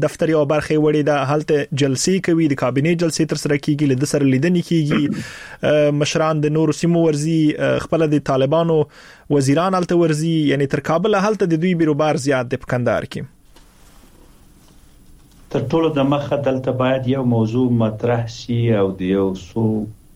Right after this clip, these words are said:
Speaker 2: خبرو ځواب ورکول سي. دا چې د کوټې نه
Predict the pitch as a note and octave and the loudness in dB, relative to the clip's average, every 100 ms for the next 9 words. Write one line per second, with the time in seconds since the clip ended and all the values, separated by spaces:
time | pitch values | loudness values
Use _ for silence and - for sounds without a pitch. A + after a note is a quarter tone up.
0 | - - F#2+ G#2+ G#2+ F2+ F#2 G#2+ G2 F2+ | -16 -4 0 2 2 0 0 0 0 -2
1 | E2+ - E2+ D2+ D#2 D#2 - - - - | -2 -2 -4 -2 -4 -6 -10 -12 -16 -20
2 | - - - - - A2+ A2+ C3 A#2 A#2+ | -20 -20 -20 -18 -2 0 0 -2 -2 -2
3 | A#2 B2 A#2 A#2+ A2+ | -2 -2 -2 0 0